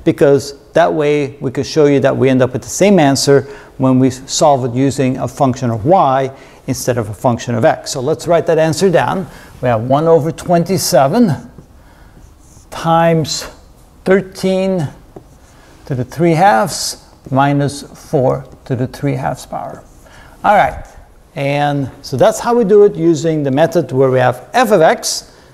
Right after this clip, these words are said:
Next video, we do it when we have f of y.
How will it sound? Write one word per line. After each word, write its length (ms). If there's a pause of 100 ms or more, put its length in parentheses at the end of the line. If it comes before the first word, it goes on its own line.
(560)
Next 260
video, 540 (220)
we 80
do 160
it 200
when 100
we 100
have 360 (400)
f 140
of 140
y. 320